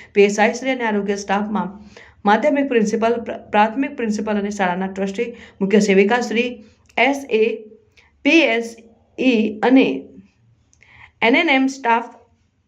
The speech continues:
તથા કાર્યકર, તેડાગર બહેનો, લાભાર્થી કિશોરી બાળકો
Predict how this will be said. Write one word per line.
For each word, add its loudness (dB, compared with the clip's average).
તથા 2
કાર્યકર, -2
તેડાગર 0
બહેનો, 0
લાભાર્થી -2
કિશોરી -2
બાળકો 0